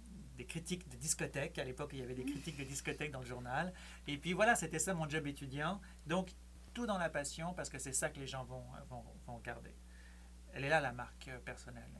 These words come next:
Speaker 1: Elle est dans l'action. Elle est pas dans dans d'autres choses que dans, que dans l'action. Après, quand on est jeune.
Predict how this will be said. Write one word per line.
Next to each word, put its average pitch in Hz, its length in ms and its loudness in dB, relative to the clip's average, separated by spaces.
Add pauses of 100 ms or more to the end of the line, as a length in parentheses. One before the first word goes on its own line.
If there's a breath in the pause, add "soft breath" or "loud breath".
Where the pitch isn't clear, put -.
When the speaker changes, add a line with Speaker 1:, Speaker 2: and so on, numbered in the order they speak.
Speaker 1:
Elle 120 80 -8
est 127 80 -4
dans 123 120 -4
l'action. 127 400 -2 (140)
Elle - 80 -10
est - 100 -12
pas 143 120 4
dans 131 120 -4 (320)
dans 123 140 -6
d'autres 165 360 0
choses 151 340 -4
que 127 100 -6
dans, 120 200 -6 (200)
que 135 80 -10
dans 123 140 -8
l'action. - 360 -10 (320 loud breath)
Après, 185 340 2
quand 139 200 -6
on 131 80 -4
est 131 80 -2
jeune. 127 220 -6